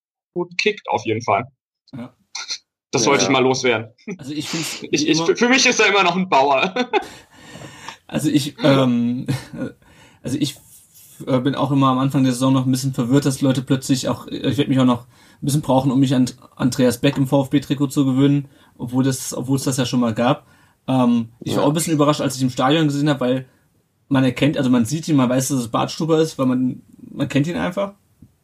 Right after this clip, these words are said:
Speaker 2: Ähm, ich muss aber sagen, ich fand das, das, ähm, Facebook-Header-Bild, was der V F B momentan hat,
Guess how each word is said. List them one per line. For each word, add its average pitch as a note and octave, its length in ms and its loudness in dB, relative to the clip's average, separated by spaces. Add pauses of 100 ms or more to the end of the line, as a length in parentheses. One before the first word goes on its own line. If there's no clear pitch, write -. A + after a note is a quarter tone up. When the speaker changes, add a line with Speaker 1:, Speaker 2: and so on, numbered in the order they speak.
(160)
Speaker 2:
Ähm, B2+ 380 2 (540)
ich - 60 -8
muss C3 140 0
aber B2+ 100 2
sagen, C3 220 0
ich - 80 -4
fand C#3+ 160 4
das, B2+ 280 0 (420)
das, - 460 -4
ähm, A#3+ 720 0
Facebook-Header-Bild, C3+ 1000 0
was A#2 120 -6
der B2 120 -4
V B2 140 -2
F A2+ 100 -12
B B2+ 100 -2
momentan A#2 540 -2
hat, C3 220 -4